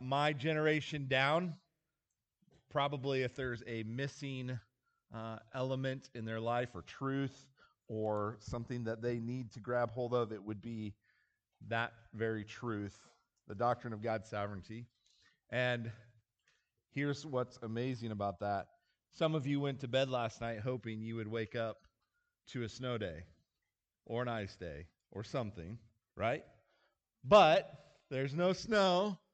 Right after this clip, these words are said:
and you're here in chapel. God's sovereignty, right? <laughs> One person. See, I told you, this is the doctrine you gotta learn,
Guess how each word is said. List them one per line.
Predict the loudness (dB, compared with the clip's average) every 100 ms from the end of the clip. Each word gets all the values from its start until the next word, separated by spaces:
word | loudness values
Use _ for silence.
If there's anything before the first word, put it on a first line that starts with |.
| _ _ _ _ -2
and | 2
you're | 4 4
here | 6 6
in | 4
chapel. | 4 4 4 2 2 -2 _ _ _ _ _ _ _ _ -4
God's | -2 -2 0
sovereignty, | 4 4 4 0 0
right? | 2 2 2 -4 _ _ _ _ _ _ _ _ _ _ _ _ _ _ _
<laughs> | -8 -8 -14
One | -4 -2 -2
person. | -2 -4 -6 -12 -12 -12 -14 _ -8
See, | -4 -2
I | -2
told | -2 -2 -2
you, | -4
this | -4 -6
is | -8
the | -4
doctrine | 0 0 -2
you | -6
gotta | -2 -2
learn, | -2 -4